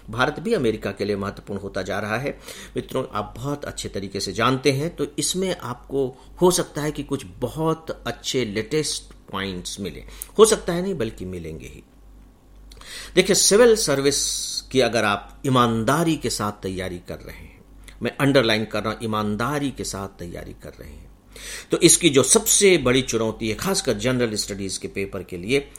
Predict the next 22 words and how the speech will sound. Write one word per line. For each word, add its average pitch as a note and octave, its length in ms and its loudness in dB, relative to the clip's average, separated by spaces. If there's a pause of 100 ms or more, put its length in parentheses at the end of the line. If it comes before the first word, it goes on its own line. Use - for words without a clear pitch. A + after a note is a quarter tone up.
वो A#2+ 100 2
ये B2+ 120 4
है C#3+ 80 2
कि C3+ 160 -2
आप A2+ 200 -2
कैसे F3 400 0
अपने A#2+ 260 -4
आप A#2+ 220 -4
को B2 120 -2
बिल्कुल D3+ 480 0
update B2+ 760 2
रखते E2+ 360 -12
हैं, - 220 -18 (360)
Update C3+ 600 6
रखते - 260 -10
हैं। - 120 -14
आपको - 320 -4
लगातार C3 720 -2
अपने A2+ 360 -6
को G#2 300 -6 (300)
अद्यतन A#2 540 2
बनाकर F#2+ 580 -8